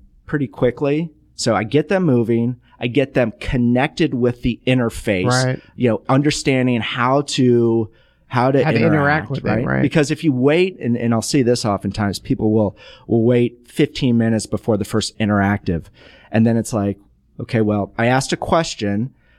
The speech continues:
Speaker 1: I didn't get any responses." And they
Speaker 2: Did I do it right? Or they don't even know. So then they'd stop participating.
Speaker 1: Right. And so they'll think it's a bad question.
Speaker 2: Right.
Speaker 1: And then they follow that up with, "Oh, okay, so maybe I didn't ask the question clearly enough. They'll ask another que-," and so, you know,
Speaker 2: Right.
Speaker 1: they're,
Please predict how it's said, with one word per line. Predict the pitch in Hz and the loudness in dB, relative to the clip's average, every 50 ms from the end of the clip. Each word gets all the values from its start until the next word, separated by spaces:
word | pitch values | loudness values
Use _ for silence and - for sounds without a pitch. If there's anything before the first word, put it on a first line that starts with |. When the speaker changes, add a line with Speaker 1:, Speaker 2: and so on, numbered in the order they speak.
| _ _ _ _ - | _ _ _ _ -2
Speaker 1:
I | 123 | -2
didn't | 120 120 143 135 151 139 - | 2 2 2 0 0 0 0
get | 156 131 131 | 0 0 2
any | 127 123 110 | 0 0 0
responses." | 104 98 - - 143 147 151 160 - - 107 107 107 | -2 -4 -4 -2 0 0 0 -2 -2 -2 -4 -4 -4
And | - - 113 117 | -2 0 2 2
they | 127 127 | 4 4
Speaker 2:
Did | 120 | 2
I | 156 147 | 0 0
do | 147 151 156 156 | 2 2 2 2
it | 151 | 2
right? | 143 147 147 147 151 151 147 | 0 0 0 0 0 0 0
Or | 139 127 127 | 0 0 0
they | 123 139 143 | 0 -2 0
don't | 139 143 143 | 0 0 -2
even | 139 135 139 135 | -2 -2 -2 0
know. | 156 175 185 151 131 139 | 0 0 0 0 -2 -4
So | 127 - 147 139 | -6 -4 -4 -4
then | 135 151 147 139 | -2 -2 -2 -2
they'd | 147 147 139 - | -2 -4 -4 -6
stop | - - - 147 143 143 - _ _ | -4 -2 0 0 0 0 -4 _ _
participating. | - 147 135 156 185 175 160 147 - 165 147 - - - - | -4 -2 0 0 0 -2 -2 -2 -2 -2 -2 -2 -4 -4 -2
Speaker 1:
Right. | 98 104 104 98 92 - - | -2 0 0 0 -2 0 0
And | 123 123 | 0 0
so | - - 135 | 2 2 2
they'll | 117 123 127 120 | 2 2 0 0
think | - - 139 117 | 0 -2 -2 -2
it's | 123 104 - 107 | -2 -4 -4 -4
a | |
bad | 95 104 95 90 87 - | -2 -2 -2 -2 -2 -2
question. | - - 110 101 95 - - 139 156 175 190 | -2 0 0 0 -2 -4 -2 0 0 0 2
Speaker 2:
Right. | 139 139 139 131 127 127 - - - | 0 0 -2 -2 -4 -6 -10 -4 0
Speaker 1:
And | 127 131 | 2 2
then | 139 143 143 | 4 4 4
they | 139 127 | 4 2
follow | 120 - - 160 143 135 127 127 120 | 0 0 0 0 2 4 4 2 2
that | 104 120 107 104 110 | 2 0 0 0 2
up | 131 160 190 - - | 2 0 0 0 0
with, | 113 107 - - - | -2 -2 -2 -2 0
"Oh, | 151 160 147 | 0 0 0
okay, | 139 - 147 127 | 0 0 -2 -2
so | - - 139 123 120 120 120 120 113 - - - - _ - | 0 0 2 2 4 2 2 0 0 -4 -10 -20 -20 _ -2
maybe | - 143 151 156 160 | 2 2 4 4 4
I | 151 | 2
didn't | 143 147 135 131 | 2 2 2 0
ask | 131 127 - | 0 -2 -2
the | - 131 | -6 -8
question | - - 143 123 123 - - 120 110 - | -4 0 0 0 0 0 -2 -6 -8 -8
clearly | - - - 175 165 160 147 147 147 143 | -10 -4 0 2 2 4 4 4 2 2
enough. | 135 135 131 123 - | 2 2 0 0 0
They'll | 123 117 113 | 0 0 2
ask | 110 107 - - | 0 0 -2 -2
another | 110 107 117 - 156 147 | 0 2 2 2 2 0
que-," | 143 - 156 147 135 - | 0 0 -2 -2 -2 0
and | - 147 143 139 - 170 - | 0 0 0 0 -2 -4 -4
so, | - 185 156 143 - 127 | 0 0 0 0 -2 0
you | 139 151 147 | 0 0 2
know, | 127 117 | 2 0
Speaker 2:
Right. | 143 - - | -2 0 0
Speaker 1:
they're, | 139 131 127 | 2 2 2